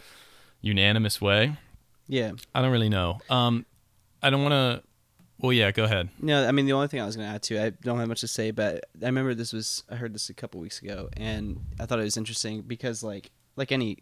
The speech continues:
Speaker 2: any case, right? It's like there was, um, there was a question whether he was gonna go to trial at all or whether it would be, like, a plea deal. And
Speaker 1: I don't think a cop is on trial for murder is gonna plea out.
Speaker 2: Well, it was, it was on the table, from what I understand.
Speaker 1: Yeah, I'm not surprised that
Speaker 2: And,
Speaker 1: it
Speaker 2: like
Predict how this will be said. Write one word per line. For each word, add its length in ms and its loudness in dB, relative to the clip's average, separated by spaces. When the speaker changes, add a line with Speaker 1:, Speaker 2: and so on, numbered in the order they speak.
Speaker 2:
any 200 -2
case, 340 -6
right? 300 -2
It's 180 -8
like 160 -6
there 140 -2
was, 340 -2
um, 480 -8
there 180 -2
was 100 -2
a 60 -8
question 300 -6
whether 160 -2
he 40 0
was 100 -4
gonna 160 -4
go 120 0
to 80 0
trial 280 -2
at 60 -4
all 300 0
or 60 2
whether 200 -2
it 40 -2
would 120 -6
be, 100 -4
like, 180 -6
a 40 -12
plea 320 -8
deal. 420 -2
And 600 0
Speaker 1:
I 60 -8
don't 120 -6
think 140 -6
a 60 -4
cop 420 6
is 140 0
on 240 -2
trial 240 2
for 140 -4
murder 320 2
is 100 -4
gonna 200 -6
plea 300 2
out. 280 4
Speaker 2:
Well, 160 6
it 100 8
was, 180 4
it 120 2
was 120 2
on 180 0
the 60 -8
table, 540 -6
from 140 -6
what 60 -2
I 40 -2
understand. 500 -6
Speaker 1:
Yeah, 160 -2
I'm 80 2
not 160 2
surprised 380 -4
that 60 2
Speaker 2:
And, 80 4
Speaker 1:
it 40 4
Speaker 2:
like 200 4